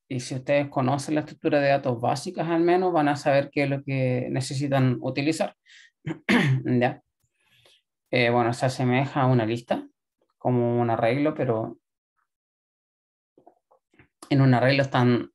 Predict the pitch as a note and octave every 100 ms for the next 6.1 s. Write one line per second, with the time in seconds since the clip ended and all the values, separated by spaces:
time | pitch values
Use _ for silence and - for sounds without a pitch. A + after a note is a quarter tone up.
0 | _ - - B2+ A#2+ C#3+ C#3 C3 C3 A#2+
1 | G#2+ G#2 D3 D#3 D3 D#3 F3 E3+ E3+ F3+
2 | D#3 D#3 - D#3 D#3+ D#3+ - D3+ - C#3
3 | B2+ C3+ F3 - _ _ _ _ _ _
4 | _ _ C3+ C3 B2+ B2 D#3 C3+ D3 C#3
5 | - C3 E3 D3 C#3+ C3+ C3+ D3 C3 C3+